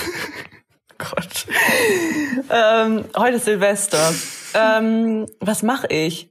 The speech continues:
Speaker 2: Oh, weißt du, ganz ehrlich, was ich mache natürlich nachts? Online bestellen.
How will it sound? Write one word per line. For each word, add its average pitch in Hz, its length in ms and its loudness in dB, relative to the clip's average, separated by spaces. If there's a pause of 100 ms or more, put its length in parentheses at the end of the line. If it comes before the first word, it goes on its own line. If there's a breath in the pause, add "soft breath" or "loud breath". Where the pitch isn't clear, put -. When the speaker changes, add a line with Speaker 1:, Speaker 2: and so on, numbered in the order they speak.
(640)
Speaker 2:
Oh, 170 140 -4
weißt 190 260 0
du, 196 60 0
ganz 185 300 2
ehrlich, 190 460 2
was 170 160 0
ich 185 120 -2
mache 190 280 0
natürlich 165 580 0
nachts? - 720 0 (2750)
Online 170 300 0
bestellen. 185 680 -6